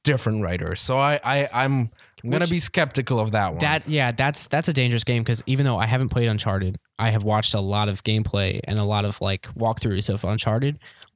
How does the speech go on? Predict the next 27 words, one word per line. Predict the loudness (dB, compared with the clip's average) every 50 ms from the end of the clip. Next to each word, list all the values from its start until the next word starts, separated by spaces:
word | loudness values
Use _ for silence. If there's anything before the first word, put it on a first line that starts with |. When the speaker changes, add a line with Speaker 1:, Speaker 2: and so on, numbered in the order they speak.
| _ -4
Speaker 2:
um, | -2 0 0 2 0 0 -2 -4 -6 _ -8
which | -6 -4 -2
I've | 0
done | 0 0 2
with | 2 2
a | 2
lot | 2 2 2 0
of | 0 0
PlayStation, | -2 -2 0 0 0 0 0 -2 -2
like, | -2 -2
bigger | -2 -2 -2 -2 -2
titles. | -2 0 0 0 0 0
Last | 0 0 0 0
of | -2 -2
Us | -2 -2 -2
is | -2 0
one | 0 0 0
of | 0
them. | 0 -2 -2
I've | -2 -2 -2
watched | -2 -2 -2 -2 -4
the | -4 -4
entire | -4 -4 -4 -4 -4 -4 -4
thing | -4 -2 -2 -2
without | -2 -2 -2 -4 -4 -4
commentary | -4 -2 -2 -2 -2 -2 -2 -2 -2 -2 -2 -2 -2
through | -2 -2 0 0 -2